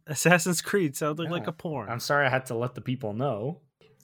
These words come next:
Speaker 1: Oh, hey, we're a dating and sex advice
Speaker 2: Oh,
Speaker 1: podcast where we
Speaker 2: shit.
Speaker 1: take your sticky, sexy situations and turn them into sexy, sticky situations.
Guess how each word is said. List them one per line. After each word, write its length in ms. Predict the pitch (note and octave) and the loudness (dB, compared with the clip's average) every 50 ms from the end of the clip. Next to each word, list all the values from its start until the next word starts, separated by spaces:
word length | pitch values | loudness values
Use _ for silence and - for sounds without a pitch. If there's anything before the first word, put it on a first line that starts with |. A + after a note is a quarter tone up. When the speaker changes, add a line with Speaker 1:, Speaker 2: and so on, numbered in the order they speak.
| - _ - | -14 _ 0
Speaker 1:
Oh, 200 | G#3 A3+ F3+ C3 | 2 4 4 4
hey, 340 | A#2 E3+ G#3 G3 D3 A#2+ A2 | 6 8 8 8 8 4 2
we're 260 | A2+ C3+ E3+ G#3 G#3+ | 0 2 4 4 4
a 40 | F3+ | 4
dating 300 | D#3+ F3+ F#3+ G3 F#3+ F3+ | 4 4 4 4 4 2
and 80 | E3+ E3 | 2 2
sex 260 | - G3+ G#3+ - E3 | 2 2 2 0 -2
advice 260 | D3+ - B2 A2+ - - | 0 0 0 0 0 2
Speaker 2:
Oh, 40 | C3 | 4
Speaker 1:
podcast 380 | B2+ B3+ A3+ C#3+ A#2 G#2+ - G#3+ | 6 8 8 6 6 2 2 2
where 100 | G#3+ D#3+ | 2 2
we 40 | |
Speaker 2:
shit. 60 | B2+ - | 2 0
Speaker 1:
take 160 | C3 B2 - | -2 -4 -4
your 100 | B2+ A2+ | -6 -6
sticky, 280 | - - D3 C3 C3+ | -4 -4 -2 -2 0
sexy 320 | A#2+ - G3 F3 - G3 F3+ | 0 2 2 2 2 0 -4
situations 540 | E3 G3+ E3+ G3 G3+ G3 G3 - G3+ G3 - - - - - - | -4 -4 -2 0 0 0 0 0 -4 -6 -8 -10 -16 -16 -10 -6
and 100 | G#3 F#3+ - | -4 0 2
turn 140 | A#3+ B3 | 2 2
them 140 | B3 A3+ A3+ | 2 0 -2
into 180 | A#3 G#3 G#3+ G3 | -4 -4 -6 -4
sexy, 320 | - - A#3 A3 - G#3+ | 0 0 0 0 0 -4
sticky 320 | F#3+ - C4 C4 - - C3 | -4 -2 -2 -4 -2 -4 -6
situations. 800 | - - A2 - - A#2 G#2 G2+ G2 - - - - - - | -6 -6 -8 -6 -6 -6 -6 -6 -8 -10 -12 -14 -16 -20 -20